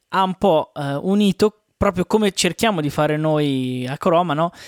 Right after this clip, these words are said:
L'anima artistica, l'anima musicale, l'anima teatrale. Quindi, eh, noi, insomma, quando andiamo nelle scuole cerchiamo sempre un po' di unire,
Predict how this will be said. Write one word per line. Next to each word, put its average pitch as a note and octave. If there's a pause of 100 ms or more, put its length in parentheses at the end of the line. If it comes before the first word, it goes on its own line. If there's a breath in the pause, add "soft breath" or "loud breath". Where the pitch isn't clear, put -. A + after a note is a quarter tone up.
(100)
L'anima D#3+
artistica, D#3
l'anima C#3+
musicale, C#3+
l'anima C3+
teatrale. C#3
Quindi, D#3+ (360 loud breath)
eh, F2+
noi, F3+
insomma, D#3+
quando D#3+
andiamo F3
nelle F3
scuole D#3+
cerchiamo D3
sempre D#3+
un C#3+
po' C#3
di C#3
unire, C3+